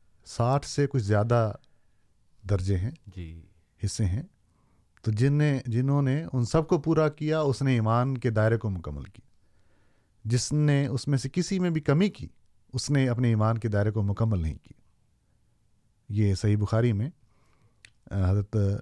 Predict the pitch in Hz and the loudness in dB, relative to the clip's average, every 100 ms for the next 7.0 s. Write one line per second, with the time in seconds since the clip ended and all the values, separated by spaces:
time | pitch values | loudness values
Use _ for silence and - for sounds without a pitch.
0 | - - 113 107 104 98 104 101 98 143 | -8 -2 0 2 2 2 2 2 2 2
1 | 113 - - _ _ _ - 104 104 104 | 2 -2 -12 _ _ _ -6 -4 -2 0
2 | 104 95 92 107 104 92 92 92 - 87 | 0 2 2 2 2 2 0 -2 -4 -6
3 | 82 - - 87 82 73 - - _ _ | -6 -12 -12 -6 -4 -6 -10 -18 _ _
4 | _ _ _ _ _ _ _ _ _ _ | _ _ _ _ _ _ _ _ _ _
5 | 127 127 127 - _ - 143 131 147 127 | 2 4 2 -4 _ -12 -2 0 2 2
6 | 117 127 160 147 120 - 151 127 110 139 | 2 0 0 0 -2 0 0 0 0 -2